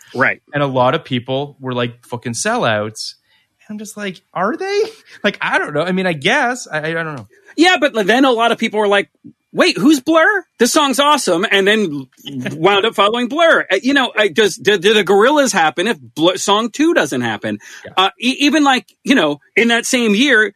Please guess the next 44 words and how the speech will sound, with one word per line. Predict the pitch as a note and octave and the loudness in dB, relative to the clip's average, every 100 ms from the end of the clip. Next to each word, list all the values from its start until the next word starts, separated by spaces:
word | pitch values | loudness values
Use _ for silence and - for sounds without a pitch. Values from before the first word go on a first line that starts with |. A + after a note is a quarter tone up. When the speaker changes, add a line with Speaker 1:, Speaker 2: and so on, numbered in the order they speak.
| _ - | _ -2
Speaker 1:
Rage | G3 G3 | -2 0
Against | D3+ - | -4 -4
the | |
Machine | - G#3+ G3+ | -4 -4 -2
saying | C4+ C4+ C4+ | 0 0 0
something, | G#3+ F3+ F3+ F3 - | -2 -2 0 0 2
and | F#3 D3+ | 0 2
then | G#3+ G#3+ | 2 2
at | G3+ | 0
the | G#3+ | -2
end | G#3 G3+ | -2 0
of | |
The | G#3+ | 0
Matrix, | B3 C4+ A3+ - | 0 0 -2 0
their | B3+ | -2
song | - F4 F4+ | 2 2 2
kicks | - D3 | 0 0
in. | G3+ B2 | 0 2
So | A4+ | 2
they | F#4+ F#4 | 2 2
fucking | D4 A3+ G3 | 0 -2 -2
sold | E3+ F3+ C4+ | 0 0 -2
it | - | -2
too. | F#4+ F4+ B2+ - | 0 2 0 -4
<laughs> | - - _ - | -20 -20 _ -8
So, | - - D#4+ | -4 -2 0
do, | - D#4 | 0 0
you | D#4+ | 2
know, | A3 F3 F3+ - - | 4 2 0 -8 -6
I, | A#3 - - | -4 -4 -2
I, | B3 - - _ _ - | -2 -2 -12 _ _ -2
and, | B3 B3 | 0 2
and | B3 | 0
at | C#4+ | 0
the | D4 | -2
time, | C#4 A#3+ C4+ G3 C#3 E3 _ _ _ - | -4 0 0 0 -2 -6 _ _ _ -4
Speaker 2:
Yeah. | F#3 | 0
Speaker 1:
uh, | F3 E3 D#3+ - _ - | 2 2 0 -4 _ -2
uh, | F#3 D#3 | -2 -2
just | E3+ - | -4 0
doing | G#3 G#3 F#3+ | 2 0 0
some | F#3 F3 | 0 0
research, | F#3+ - F#3 D#3+ - | 0 2 0 0 -2
um, | D3+ C#3 C#3 B2+ | 0 2 0 0